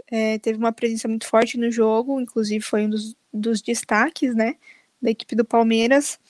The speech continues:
Jogou demais, pegou muito, muito segura, sempre bem posicionada.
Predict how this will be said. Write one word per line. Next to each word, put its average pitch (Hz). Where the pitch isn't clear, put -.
Jogou 233
demais, 233
pegou 226
muito, 233
muito 254
segura, 247
sempre 233
bem 226
posicionada. 226